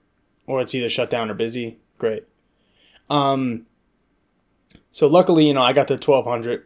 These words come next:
so I'm good for a little <laughs> while, but, and I have some money saved up, but, like, personally, that's, you know, that's an exception. Most people can't make it four hundred dollar bill, surprise bill, and they expect us to live multiple months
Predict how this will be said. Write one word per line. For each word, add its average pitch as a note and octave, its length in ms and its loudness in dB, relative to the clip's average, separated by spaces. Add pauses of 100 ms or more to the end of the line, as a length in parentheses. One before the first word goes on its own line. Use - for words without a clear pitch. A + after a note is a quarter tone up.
(140)
so A#2+ 140 -8
I'm C3+ 180 -2
good B2+ 340 -2
for - 80 -4
a A#2+ 60 2
little B2 160 0
<laughs> B2+ 80 4
while, C#3 340 2 (180)
but, B2 300 2 (480)
and C3 100 -6
I A#2+ 80 0
have A#2+ 100 0
some B2 140 -4
money A#2 180 -2
saved A2 260 -2
up, A#2+ 300 0
but, A2+ 160 0
like, A#2 220 -2
personally, A#2+ 420 -4
that's, G#2+ 340 -2 (160)
you A#2 80 -12
know, G#2 140 -10
that's A#2+ 460 -4 (100)
an B2+ 80 -8
exception. A#2 600 -8
Most B2+ 300 -4
people C#3+ 220 -2
can't A#2+ 280 -4
make A#2+ 180 -4
it A2+ 180 -6
four B2+ 240 0
hundred A#2+ 200 -4
dollar A2+ 280 2
bill, A#2 380 0 (120)
surprise A#2+ 360 -2
bill, G2 320 -6 (380)
and C3+ 100 -4
they B2+ 100 0
expect A#2+ 360 -4
us A#2 100 -4
to - 80 -4
live C3+ 600 6 (320)
multiple D#3 480 6
months C#3+ 320 0